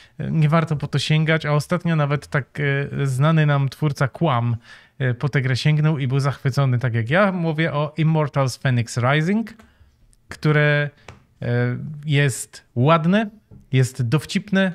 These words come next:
jest przyje-, ma przyjemny gameplay i nie jest podróbką Zeldy.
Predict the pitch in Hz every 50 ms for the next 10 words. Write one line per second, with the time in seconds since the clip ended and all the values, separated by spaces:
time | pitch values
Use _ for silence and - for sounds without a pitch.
0 | - - - 135 123 - - - - - 151 151 151 156 156 143 147 160 151 -
1 | - 147 135 127 120 120 120 123 165 175 180 165 175 180 170 170 165 170 - -
2 | - - - _ _ _ _ _ _ _ _ - 156 156 156 160 123 151 151 156
3 | 156 151 - - - 156 139 147 139 - - 143 131 123 123 127 120 117 107 107
4 | 107